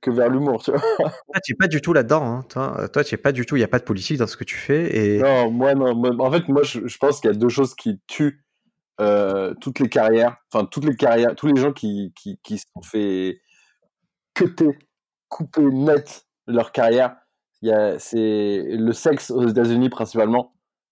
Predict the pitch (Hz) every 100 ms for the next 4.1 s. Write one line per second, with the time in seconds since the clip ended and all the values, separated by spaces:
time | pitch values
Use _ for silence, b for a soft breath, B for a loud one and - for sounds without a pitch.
0 | _ 110 107 104 101 92 101 117 196 131
1 | - 123 117 110 113 - 127 117 104 110
2 | 113 107 107 110 104 104 107 98 113 104
3 | 104 98 104 98 - 113 98 - 107 120